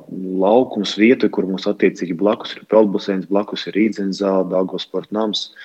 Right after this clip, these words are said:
ā, pāri ielai, Barona ielai attiecīgi ir, ā, ļoti labi āra laukumi, mazliet tālāk ir Daugavas stadions, tā kā, ā,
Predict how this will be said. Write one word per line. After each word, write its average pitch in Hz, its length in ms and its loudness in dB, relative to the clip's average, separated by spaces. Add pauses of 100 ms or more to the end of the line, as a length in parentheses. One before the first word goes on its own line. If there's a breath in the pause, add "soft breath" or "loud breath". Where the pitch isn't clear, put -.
(240 loud breath)
ā, 95 240 -6
pāri 104 400 6
ielai, 110 240 6
Barona 98 400 4
ielai 98 240 2
attiecīgi 92 560 -2
ir, 90 80 -2
ā, 87 240 2
ļoti 101 240 2
labi 95 240 2
āra 110 200 4
laukumi, 101 440 2 (360 loud breath)
mazliet 98 360 2
tālāk 104 360 4
ir 85 120 -10
Daugavas 110 400 4
stadions, 107 520 4
tā 98 120 -2
kā, 104 180 -2
ā, - 580 -10